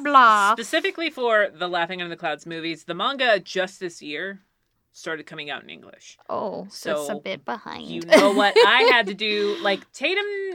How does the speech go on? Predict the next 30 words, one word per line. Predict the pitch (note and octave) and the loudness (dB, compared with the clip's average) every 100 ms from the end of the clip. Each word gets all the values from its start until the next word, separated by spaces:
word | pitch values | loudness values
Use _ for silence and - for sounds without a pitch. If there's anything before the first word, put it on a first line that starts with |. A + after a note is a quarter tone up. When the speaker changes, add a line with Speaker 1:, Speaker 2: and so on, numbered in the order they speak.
| D4 A3+ | -12 -2
Speaker 2:
like, | A#3 F#3+ | -2 -2
wrote | G#3+ G#3+ E3 | -4 -4 -8
the | E3 | -16
series, | - - A#3 C4+ C#4 C#4 | -16 -10 -8 -8 -8 -10
but | - F#3 | -10 -2
I | G#3 | -2
wrote | B3 A#3 | -2 -6
the | |
three | G3+ G3 F#3 | -10 -8 -8
movies, | F3 F3 D3 C#3+ C3+ - - | -8 -10 -10 -10 -12 -14 -12
which | E3+ A3+ | -8 -6
is | F#3+ | -8
Speaker 1:
Mm-hmm. | F3+ | -10
Speaker 2:
a | |
continuation | D#3 D3+ C4 D#4+ C4 G3 G3 G#3 | -16 -12 -10 -6 -4 -6 -6 -12
that | D3 | -12
happens | - C#3 D#3 D3+ | -10 -10 -12 -18
in | F3+ | -14
the | G3+ | -10
manga. | A#3 C4 F#3 D3+ - - _ _ | -6 -6 -6 -12 -16 -20 _ _
So | - C#3 - - | -14 -14 -14 -8
I | A3 C4 G3+ F#3+ | 0 2 2 0
had | G3 F3+ F3 | -4 -6 -6
to | - F3+ | -10 -18
find | _ D3+ C#3+ D3 D3 - _ _ _ _ _ _ _ _ _ - | _ -10 -8 -10 -14 -20 _ _ _ _ _ _ _ _ _ -8
various | E3+ E3 D#3 D3+ - - _ _ | -2 -2 -2 -6 -10 -20 _ _
fan | _ D#3+ C#3+ C#3+ | _ -8 -8 -12
translations | - C#3 C3 C#3+ C#3+ - C3 C#3+ - | -16 -16 -12 -12 -12 -14 -18 -18 -12
and | C#3+ E3 | -10 -6
then | D3+ D3+ D#3 | -6 -8 -12